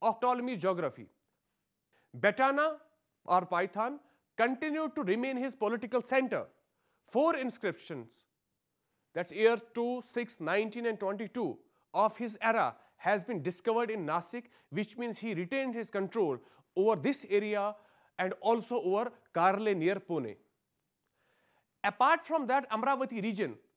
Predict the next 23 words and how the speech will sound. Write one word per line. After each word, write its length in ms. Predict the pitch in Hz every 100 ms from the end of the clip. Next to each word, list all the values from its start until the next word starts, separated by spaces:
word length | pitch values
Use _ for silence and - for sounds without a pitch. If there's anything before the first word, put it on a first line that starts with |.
| -
was 200 | 151 208 -
also 380 | 190 240 - 262
under 200 | 208 202
his 180 | 214 214
control, 560 | 185 180 - 240 302 285 - _ 180
as 240 | 233 202
his 220 | - 339
inscription 640 | 247 247 - 220 - 233 254 - _ _
from 200 | - 220
Amravati 680 | - 214 254 247 247 262 262
in 120 | 233 233
eastern 380 | 208 196 254 233
Deccan 340 | 185 208 269 214
suggests 540 | 208 180 - - 151
that. 320 | 135 98 - _ _ _ _ _ _ -
The 140 | 220
ships 500 | 220 - 339 - -
shown 320 | - 254 302
in 160 | 247 254
his 160 | 254 -
coin 300 | 233 240 254
suggests 640 | 233 214 262 - 277 220
his 300 | 247 220